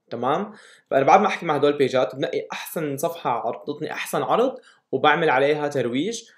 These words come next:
فساعتها الفولورز اللي هون، متابعين يلي عند هذا الزلمة، تمام، بيجوا لعندي على الس-، على الويب سايت، على الموقع الشوبيفاي، وبيشتروا من عندي المنتج تبعي يلي نحن عملناه بشكل كتير مرتب وخارق،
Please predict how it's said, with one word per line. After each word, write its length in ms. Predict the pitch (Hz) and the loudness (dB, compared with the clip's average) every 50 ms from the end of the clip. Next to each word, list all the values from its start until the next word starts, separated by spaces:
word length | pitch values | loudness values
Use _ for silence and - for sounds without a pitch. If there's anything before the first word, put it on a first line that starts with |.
| _ _ | _ _
فساعتها 460 | _ - 143 160 - - - - 165 143 | _ -4 0 2 2 2 2 2 2 2
الفولورز 680 | 135 - 143 135 135 - 170 175 190 190 185 165 135 | 2 0 -2 -4 2 4 4 6 6 6 4 4 2
اللي 140 | 120 123 120 | 0 -2 -4
هون، 260 | 120 120 131 147 143 | -2 -2 -2 -2 -2
متابعين 460 | 131 120 117 139 127 110 131 143 160 | -4 -4 -4 -2 -2 0 0 -2 -2
يلي 200 | 151 131 117 113 | -2 -2 -2 -2
عند 200 | 110 107 117 107 | -2 -4 -4 -6
هذا 180 | 123 127 143 143 | -6 -4 -4 -4
الزلمة، 500 | 131 120 - 135 127 135 147 185 269 - - _ _ _ _ _ | -4 -2 -2 0 0 0 0 -4 -4 -6 -10 _ _ _ _ _
تمام، 420 | - 120 113 127 151 208 262 214 147 | -4 -2 0 2 2 2 0 -4 -6
بيجوا 240 | 139 135 139 156 131 | -6 -4 -2 0 0
لعندي 500 | 123 113 127 160 175 175 226 240 240 - | 2 2 2 0 -2 -4 -4 -6 -2 0
على 140 | - 131 | 2 2
الس-، 140 | - - - | 2 0 -2
على 120 | - - 127 | -4 -2 2
الويب 200 | 127 147 170 - | 2 2 2 2
سايت، 220 | - 190 175 - | 0 0 0 0
على 100 | 120 120 | 0 0
الموقع 360 | 123 127 139 156 156 - 143 | 0 2 2 2 2 0 -2
الشوبيفاي، 720 | 117 - - - 143 131 113 101 - 156 170 202 269 - - - - _ _ _ | -4 -4 -4 -4 -4 -2 -2 -2 0 0 0 0 0 -2 -6 -14 -20 _ _ _
وبيشتروا 440 | - 131 135 139 - - 190 196 196 | -4 -2 -2 -4 0 4 4 6 6
من 140 | 170 143 131 | 4 2 2
عندي 280 | 113 131 147 147 156 | 0 0 0 0 0
المنتج 560 | 151 127 120 120 - 135 - 147 143 143 143 - - - _ | -2 -2 -2 -4 -6 -2 0 2 2 2 0 -4 -10 -10 _
تبعي 320 | - 151 131 120 110 110 110 | 4 4 4 6 4 2 0
يلي 160 | 107 117 120 | -2 -2 -4
نحن 180 | 123 - 160 | -6 -6 -6
عملناه 300 | 135 107 120 120 123 131 | -6 -6 -6 -4 -2 -2
بشكل 320 | 131 131 - 139 135 - 135 | -4 -4 -6 -6 -2 -2 -2
كتير 460 | 135 - - 143 147 151 147 147 - | -2 -2 0 4 4 4 4 2 -2
مرتب 400 | - 131 139 139 - - - 135 | -2 0 2 2 2 2 2 2
وخارق، 460 | 139 135 - - 117 113 104 - - | 2 0 0 0 0 0 0 -2 -6